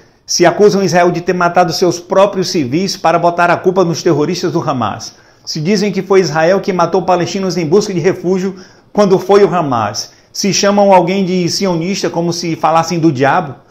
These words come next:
se estão marcando casas de judeus com estrela de Davi, isso é ou não é discurso de ódio? Isso cria ou não cria os mesmos valores simbólicos que abriram caminho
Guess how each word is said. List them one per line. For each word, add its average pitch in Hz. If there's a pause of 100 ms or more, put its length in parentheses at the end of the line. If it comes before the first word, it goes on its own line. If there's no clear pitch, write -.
(160)
se -
estão 190
marcando 180
casas 175
de 175
judeus 165
com 170
estrela 175
de 165
Davi, 156 (300)
isso 185
é 196
ou 165
não 170
é 151
discurso 147
de 127
ódio? 110 (280)
Isso 156
cria 196
ou 180
não 180
cria 156
os 151
mesmos 185
valores 165
simbólicos 151
que 160
abriram 170
caminho 156